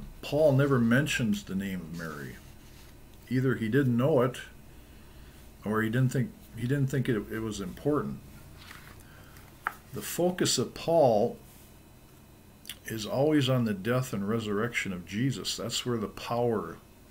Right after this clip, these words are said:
lies. You know, there's no power in his earthly birth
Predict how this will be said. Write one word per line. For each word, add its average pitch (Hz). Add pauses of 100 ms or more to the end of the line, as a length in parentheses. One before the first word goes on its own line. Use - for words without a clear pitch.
(120)
lies. 80
You 78
know, 80
there's 98
no 113
power 104
in 92
his 92
earthly 98
birth 85